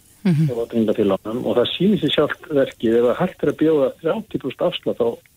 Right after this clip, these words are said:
Speaker 2: einhverjum einum degi sem kenndur eru við, við einhvern stafrænan mánudag, þá er greinilega borð fyrir báru. Og svo er það, eins og ég tók fram í upphafi, það er þetta mjög óeðlilegt að þeir sem eru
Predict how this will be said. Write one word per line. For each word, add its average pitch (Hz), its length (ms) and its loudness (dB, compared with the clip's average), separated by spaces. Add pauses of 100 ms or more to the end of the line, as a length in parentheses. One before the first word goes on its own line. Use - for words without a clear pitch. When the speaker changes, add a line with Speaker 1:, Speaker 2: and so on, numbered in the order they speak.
(560)
Speaker 2:
einhverjum 120 340 -2
einum 160 320 0
degi 151 420 0
sem 113 140 -6
kenndur 139 400 -2
eru 117 180 2
við, 113 200 2 (840)
við 120 180 2
einhvern 117 260 -4
stafrænan 123 560 0
mánudag, 131 580 0 (1160)
þá - 120 -8 (120)
er 165 120 2
greinilega 127 480 0 (120)
borð 165 240 0
fyrir 120 160 -2
báru. 165 400 -2 (1040)
Og 127 180 -2 (180)
svo 151 140 2
er 131 80 0
það, 123 240 2
eins 127 200 -4
og 123 120 4
ég - 80 -8 (160)
tók 135 180 -6
fram 127 200 0
í 139 100 4
upphafi, 113 340 0
það 135 120 0
er 127 100 -2
þetta 113 160 -2
mjög 151 220 2 (100)
óeðlilegt 123 640 0
að - 100 -14
þeir 156 200 -2
sem 135 100 0
eru 110 120 0